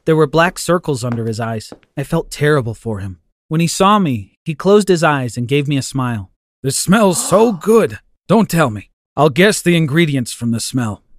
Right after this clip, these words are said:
This is pasta pomodoro," he said. <laughs> Of course, he was right.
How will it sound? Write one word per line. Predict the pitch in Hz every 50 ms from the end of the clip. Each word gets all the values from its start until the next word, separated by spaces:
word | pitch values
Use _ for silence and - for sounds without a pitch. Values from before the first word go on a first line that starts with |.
| _ -
This | 147 165 180 - -
is | 170 165 151 143 123 101 - - - _ _ _ _ -
pasta | 202 233 220 220 - - - 226 208
pomodoro," | - - 208 202 196 185 160 175 160 135 120 110 101 95 90 - 196 - _ -
he | 214 123
said. | - - 127 117 104 - - _ - 226
<laughs> | - _ -
Of | - 147 139 139
course, | - - 254 214 135 - - -
he | - 143
was | 143 135 117 117
right. | 135 151 143 107